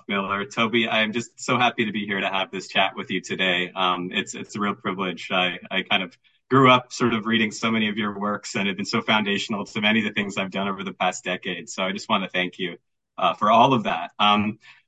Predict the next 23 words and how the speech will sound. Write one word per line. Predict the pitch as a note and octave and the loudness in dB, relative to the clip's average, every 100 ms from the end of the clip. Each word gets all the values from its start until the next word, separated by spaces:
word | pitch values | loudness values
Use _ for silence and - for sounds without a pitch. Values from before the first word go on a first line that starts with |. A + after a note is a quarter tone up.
| _ | _
I | - | 4
really | E3+ B3+ | 6 6
like | C#3+ A3 | 4 4
your | B2+ | 0
T-shirt. | - F#3+ B2 G2+ - - | 2 0 0 -4 -6 0
Yeah, | C#3 F3+ | 4 4
the, | B2+ B2 | 2 -2
the, | B2+ A#2+ B2+ | -4 -4 -4
the | |
question | - C3+ C3+ - A#2+ | 2 2 2 -2 0
of, | A2 G#2 | 0 2
uh, | A#2+ G#2 G2+ - - | 4 4 4 0 -2
class | C3 C3+ - | 2 2 0
dismissed. | A#2 - C3+ D3 - - A2 | -10 -8 -2 -2 -2 -6 -4
I | |
mean, | G#2+ A2 | 0 0
it's | G#2+ | -2
an | A2+ | -2
assertion, | G#2 G3 G#3+ - A#2 | 2 4 4 4 0
it | G2+ | -2
seems, | - A2 F#2 - | -4 -4 -4 -4
with | A2 A2+ | -4 -2
a | G#2 | -2